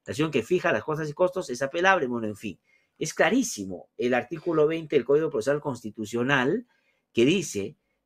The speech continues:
que en el abuso, pues ahora sí ponernos, por favor, este, Lincoln, a la doctora Ledesma y a mí. Si es que una persona abusando,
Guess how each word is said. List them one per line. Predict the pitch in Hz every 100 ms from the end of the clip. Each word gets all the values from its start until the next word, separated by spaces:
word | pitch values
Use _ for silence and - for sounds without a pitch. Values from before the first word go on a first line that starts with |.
| _
que | 139 160 208
en | 139 123
el | 123
abuso, | 127 226 226 185 208 _
pues | 180 190
ahora | 165 175
sí | 156
ponernos, | 165 147 151 147 139
por | 131
favor, | 113 120 135 135
este, | 120 113 117
Lincoln, | 135 127 139 131
a | 110
la | 107 107
doctora | 101 120 120 110
Ledesma | 113 110 117
y | 98
a |
mí. | 87 - _ _ _ _
Si | - - 175
es | 196 190
que | 123
una | 143 180 160
persona | 151 - 160 107 -
abusando, | 120 131 127 123 - 202 226 135 90 82